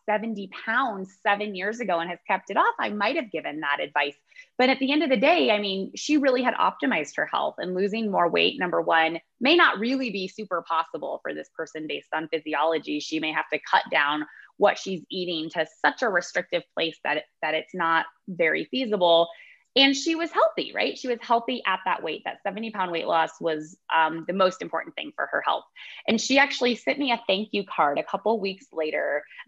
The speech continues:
um, you know, just saying how grateful she was for how I had handled that and approached that. And so that's, I guess, what this should look like, right? Is that you find out information before you counsel people, because sometimes people have already done all the right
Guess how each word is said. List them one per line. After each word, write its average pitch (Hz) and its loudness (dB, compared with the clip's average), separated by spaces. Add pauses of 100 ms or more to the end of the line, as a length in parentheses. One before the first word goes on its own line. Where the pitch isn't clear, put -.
um, 175 4 (300)
you 226 -10
know, 202 -4
just 202 -16 (100)
saying 233 -6
how 247 -2
grateful 220 -6
she 165 -8
was 160 -2
for 190 -2
how 175 2
I 165 2
had 160 0
handled 185 -6
that 151 0
and 165 -8
approached 170 -6
that. 151 0 (100)
And 165 -12
so 175 -2 (240)
that's, 320 4 (280)
I 247 4
guess, 240 -2
what 208 -6
this 185 -12
should 160 -8
look - -8
like, - -10
right? 180 2
Is 180 -4
that - -2
you 220 -8
find 320 -2
out 294 6
information 180 -6
before 175 0
you 180 -2
counsel 160 -6
people, 165 -2
because 202 -6
sometimes 220 -2
people 170 4 (880)
have 233 4
already 180 -2
done 262 0
all 165 0
the 165 -2
right 160 -2